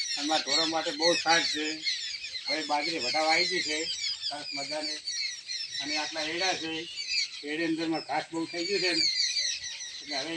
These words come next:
એડા નહીં રાખવાના, એડા કાઢી નાખવાના છે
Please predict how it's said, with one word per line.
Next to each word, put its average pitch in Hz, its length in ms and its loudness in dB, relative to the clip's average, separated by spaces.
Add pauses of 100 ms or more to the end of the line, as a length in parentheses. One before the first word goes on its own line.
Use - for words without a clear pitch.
એડા 165 280 4
નહીં 160 180 2
રાખવાના, - 440 0 (1200)
એડા - 240 -4
કાઢી 170 260 -2
નાખવાના 160 460 2
છે 151 100 -2